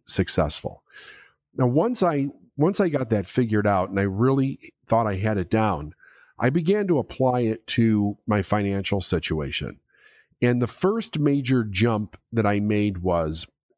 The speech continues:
uh, I had started my own business around nineteen ninety-nine. And at that time, about the first year, I was making, like, fifty thousand a year, about the equivalent to that. And I'm like, "Okay, I'm gonna,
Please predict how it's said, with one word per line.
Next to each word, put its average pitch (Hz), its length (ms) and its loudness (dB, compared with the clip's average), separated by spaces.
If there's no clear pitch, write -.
uh, 98 360 2
I 120 100 2
had 120 120 -2
started 180 400 0
my 139 160 0
own 123 140 -2
business 98 580 0
around 104 300 0
nineteen 110 320 -2
ninety-nine. 95 640 -2
And 120 480 2
at 123 120 0
that 160 200 0
time, 127 360 0
about 117 180 0
the 101 80 -8
first 117 300 0
year, 117 80 4
I 104 80 2
was - 20 -4
making, 107 240 0
like, 95 180 0
fifty 107 300 0
thousand 92 460 0
a 90 40 -2
year, 85 140 -2
about 87 220 -2
the 90 80 0
equivalent 85 520 -2
to 82 80 0
that. 65 280 -4
And 110 120 2
I'm 110 100 2
like, 107 180 0
"Okay, 110 240 2
I'm 104 140 2
gonna, 143 180 2